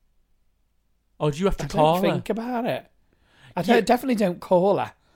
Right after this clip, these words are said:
Speaker 2: when I'm sat there breathless. Do you know what I mean?
Speaker 1: <laughs> Yeah, but then does she reappear then? Does she know it's over?
Speaker 2: She doesn't get in bed though. We don't. She doesn't sleep in my bed with me.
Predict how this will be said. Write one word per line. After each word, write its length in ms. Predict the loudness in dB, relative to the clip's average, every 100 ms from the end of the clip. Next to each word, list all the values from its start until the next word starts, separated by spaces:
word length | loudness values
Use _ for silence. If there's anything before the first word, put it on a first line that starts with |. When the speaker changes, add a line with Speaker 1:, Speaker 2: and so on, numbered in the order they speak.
| _ _ _ _ -8
Speaker 2:
when 100 | -6
I'm 80 |
sat 260 | -2 0 0
there 180 | 0 0
breathless. 560 | -2 -4 -6 -10 -10
Do 100 | -8
you 60 | -6
know 60 | -6
what 100 | -4
I 40 | -2
mean? 160 | -4
Speaker 1:
<laughs> 40 | 0
Yeah, 180 | 2 2
but 160 | 0
then 120 | -2
does 140 | -2 -4
she 140 | -4
reappear 500 | -2 0 0 0 0
then? 200 | 0 -4
Does 140 | -6 -6
she 100 | -4
know 100 | -4
it's 120 | -2
over? 400 | -2 -2 -6 -12 _ _ _ _ _ _ _ _ _ _
Speaker 2:
She 220 | -16 -10
doesn't 340 | -6 -6 -6 -8
get 200 | -8 -6
in 140 | -8
bed 240 | -6 -8 -6
though. 120 | -6
We 100 | -4
don't. 200 | -4 -6
She 360 | -12 -16 -14 -12
doesn't 240 | -12 -12
sleep 500 | -12 -12 -10 -10 -10
in 80 | -12
my 200 | -10 -10
bed 260 | -10 -12 -12
with 180 | -14
me. 220 | -14 -16